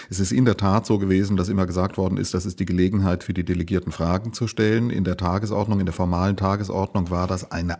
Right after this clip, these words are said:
Aussprache. Und wenn man normale Parteitage kennt, dann finden da solche Elemente durchaus statt. Gerade Mitglieder der Parteiführung, Spitzenpolitiker schalten sich da mit solchen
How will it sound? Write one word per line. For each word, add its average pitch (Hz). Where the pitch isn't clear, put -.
Aussprache. 104
Und 92
wenn 104
man 104
normale 117
Parteitage 95
kennt, 95
dann 101
finden 143
da 95
solche 107
Elemente 101
durchaus 104
statt. -
Gerade 95
Mitglieder 101
der 95
Parteiführung, 104
Spitzenpolitiker 101
schalten 98
sich 98
da 98
mit 92
solchen 95